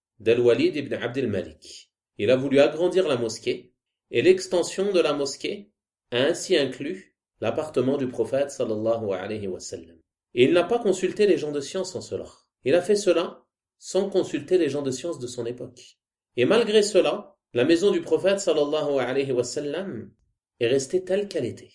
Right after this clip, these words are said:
Et la mosquée en est toujours séparée, c'est-à-dire qu'il y a de nombreux murs qui séparent l'appartement du prophète sallallahu alayhi wa sallam de la mosquée à Médine. Et ce qui est commis par certaines personnes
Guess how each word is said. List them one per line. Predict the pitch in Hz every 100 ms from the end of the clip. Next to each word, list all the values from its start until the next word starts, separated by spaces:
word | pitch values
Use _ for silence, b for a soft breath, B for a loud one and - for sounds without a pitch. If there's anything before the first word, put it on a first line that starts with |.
| _ _ _ -
Et | 123
la | 156
mosquée | 175 170 - 214
en | 180
est | 135
toujours | 170 165 185
séparée, | - 165 143 101 -
c'est-à-dire | - 110 117 117 185 185
qu'il | - 123
y | 131
a | 139
de | 120
nombreux | 135 123 123
murs | 151 196
qui | - 135
séparent | 131 127 170 196 - _ _ _ -
l'appartement | 117 143 139 147 147
du | 139
prophète | 127 123 127 196
sallallahu | - 147 127 131 127 123
alayhi | 113 120 123
wa | 110
sallam | 110 - 160 190 208 - - _ _ _ -
de | 120
la | 147
mosquée | 165 170 -
à | 190
Médine. | 127 87 82 82 _ _ _
Et | 139
ce | 139
qui | 240 208
est | 170
commis | - 165 160 185 _ _ _
par | 160 151
certaines | 202 190 220 202
personnes | 170 - 185 214 208 120 -